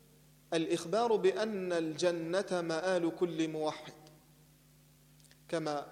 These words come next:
روى البخاري بسنده عن أبي ذر مرفوعا قال النبي صلى الله عليه وسلم: "أتاني جبريل فبشرني أنه من مات لا يشرك بالله شيئا دخل الجنة". قلت:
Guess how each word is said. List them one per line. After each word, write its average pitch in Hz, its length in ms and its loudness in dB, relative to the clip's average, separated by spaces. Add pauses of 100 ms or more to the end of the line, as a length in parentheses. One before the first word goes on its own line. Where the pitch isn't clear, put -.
(120)
روى 208 200 6
البخاري 170 600 2
بسنده 180 800 -2 (880)
عن 160 100 -6
أبي 160 260 2
ذر 156 380 2 (380)
مرفوعا 185 520 0
قال 160 480 -2
النبي 160 400 0
صلى 160 220 2
الله 165 320 2
عليه 156 120 -2
وسلم: 196 400 0
"أتاني 202 560 0
جبريل 190 760 2 (580)
فبشرني 175 840 6
أنه 175 400 2
من 202 460 2
مات 190 340 2
لا 180 420 4
يشرك 202 520 -2
بالله 175 540 2
شيئا 214 540 2
دخل 202 500 2
الجنة". 165 480 0 (180)
قلت: 175 380 2